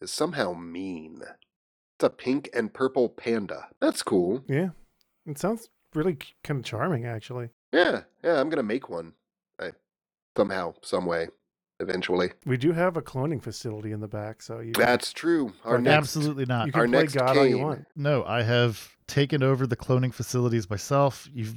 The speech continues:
Speaker 3: if you've noticed, your key cards don't work anymore.
Speaker 1: Fuck, I wondered what was going on with that.
Speaker 3: Yeah, I'm in direct control of all of my,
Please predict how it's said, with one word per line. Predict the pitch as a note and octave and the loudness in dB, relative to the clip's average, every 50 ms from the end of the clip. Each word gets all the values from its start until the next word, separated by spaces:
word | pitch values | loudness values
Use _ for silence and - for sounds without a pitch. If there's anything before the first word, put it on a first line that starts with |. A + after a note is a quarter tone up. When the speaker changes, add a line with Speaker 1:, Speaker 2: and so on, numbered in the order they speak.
| B2 - | -8 -6
Speaker 3:
if | - A#2+ C3 | -2 0 2
you've | C3+ A#2 C3 | 2 2 4
noticed, | C3+ C#3 C#3 C#3+ C#3 D3+ C#3+ - - | 4 6 6 6 6 4 2 2 -2
your | - A#2+ | -2 -4
key | - - - C3+ | -2 -4 -6 -8
cards | A2+ - C#3+ C#3 C3+ A2+ - | -6 0 0 0 0 2 0
don't | - C#3 C#3 C#3 | -2 -2 -2 0
work | D3 C#3+ C#3+ - D#3 | -2 -2 -2 -2 -2
anymore. | D3 D3 D3 D3+ D#3 D#3+ D#3 - - | -2 0 2 2 2 0 -2 0 2
Speaker 1:
Fuck, | D#3+ E3+ E3 - - | 2 4 4 2 2
I | A2 | 0
wondered | A2 G#2+ D3 G3 G#3 D#3+ G#2 | 2 2 4 4 4 2 2
what | G#2+ F#2+ | -2 -6
was | F#2 F#2 | -6 -8
going | E2+ G2+ F#2+ F#2 F2+ | -8 -8 -8 -6 -6
on | E2+ E2+ E2+ | -6 -6 -6
with | F2 F2+ - | -8 -8 -6
that. | G2 F2+ G2 A2 - - _ _ | -4 0 0 0 0 -2 _ _
Speaker 3:
Yeah, | - C3 A#2+ G#2+ | 0 2 4 4
I'm | A2 B2 C#3 C3+ | 6 6 6 4
in | C3 B2+ | 4 2
direct | A2 B2 A2+ G#2+ B2 B2 A#2 - - | 2 0 2 2 2 2 2 0 -4
control | - B2 G#2+ - A#2+ A#2 A2 G#2+ G#2 | -4 -4 -2 2 2 4 4 4 4
of | G2+ F#2 - | 2 0 -2
all | - A2 A2+ A2 A2 | 0 2 4 4 4
of | G#2+ G2+ | 2 2
my, | G#2 G#2+ G2+ | 0 -2 -2